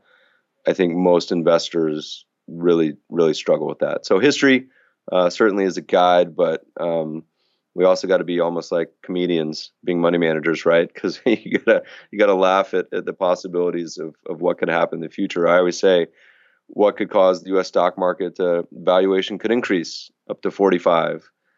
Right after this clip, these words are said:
uh, which is what we saw in the late nineties. It could increase to a hundred, which is what we saw in Japan in nineteen eighty,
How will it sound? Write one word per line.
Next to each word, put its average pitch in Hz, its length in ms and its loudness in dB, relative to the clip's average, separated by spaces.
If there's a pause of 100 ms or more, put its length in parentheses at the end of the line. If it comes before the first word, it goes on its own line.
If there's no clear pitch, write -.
(200)
uh, 85 140 2
which 85 200 -2
is 87 60 -4
what 90 160 4
we 90 80 2
saw 87 180 0
in 87 80 2
the 85 60 2
late 85 140 0
nineties. 98 340 0
It 120 60 2
could 123 100 -2
increase 127 360 2
to 131 140 2
a 117 80 0
hundred, 131 440 -2 (580)
which 95 160 -8
is 98 80 -6
what 107 140 2
we 107 100 0
saw 107 200 2
in 104 60 0
Japan 110 440 -2
in 101 100 -4
nineteen 104 320 -4
eighty, 104 400 -6